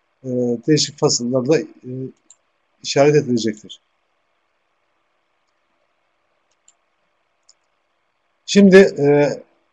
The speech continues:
pek çok, e, Kur'an İslam'ı söyleminin gerçek itibarıyla, e, nereye dayandığını, e, ya da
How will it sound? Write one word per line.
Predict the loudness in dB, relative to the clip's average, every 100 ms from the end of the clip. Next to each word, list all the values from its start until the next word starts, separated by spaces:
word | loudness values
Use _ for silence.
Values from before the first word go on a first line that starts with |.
| -20 -20 _
pek | 0 2
çok, | 4 2 0
e, | -10 -6 -4 -4 -6
Kur'an | 0 2 4
İslam'ı | 2 2 2 2
söyleminin | 2 4 4 4 2 2 0 -2 _ _ _ _ _ _ _ _ _ _ _ _ _ _ _ _ _ _ _ _ _ _ _
gerçek | 6 6 4 0
itibarıyla, | -2 -2 2 4 6 4 4 2 0 -6
e, | -4 -2 -2 -2
nereye | 2 4 6 6
dayandığını, | 6 6 4 4 2 2 -4 _ _ -14
e, |
ya | -8 -4 0
da | 2 0